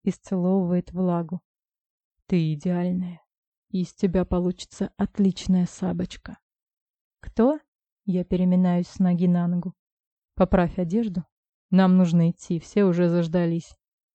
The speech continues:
«О боже, там же люди с пушками». Я тревожно оглядываюсь на Мишу и судорожно застегиваю пуговицы на груди.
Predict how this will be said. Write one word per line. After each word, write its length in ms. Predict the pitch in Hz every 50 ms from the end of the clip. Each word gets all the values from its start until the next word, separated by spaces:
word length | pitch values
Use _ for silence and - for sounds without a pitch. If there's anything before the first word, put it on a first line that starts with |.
| _ _ _ _ _ _ _
«О 160 | 165 160 165
боже, 600 | 160 156 - 208 226 226 190 170 - - - 151 - _ _ _
там 200 | _ 214 208 208
же 120 | 202 208 226
люди 240 | 240 262 254 220 254
с 120 | 247 -
пушками». 600 | - - 277 247 190 - - - 196 175 185 190 - _ _ _ _ _ _ _
Я 220 | 196 190 202 190
тревожно 520 | 190 - - 226 202 214 208 185 208 202 196
оглядываюсь 580 | 190 202 208 202 190 175 180 180 185 - -
на 100 | 208 202
Мишу 360 | 190 196 226 240 - - - 196
и 60 | 185
судорожно 540 | - - 226 220 196 202 196 185 170 196 190
застегиваю 680 | 175 196 190 180 - - 233 214 185 196 185 196 196 185
пуговицы 480 | - 220 196 185 190 185 180 - -
на 120 | 190 185 185
груди. 460 | 185 202 214 202 175 165 170 170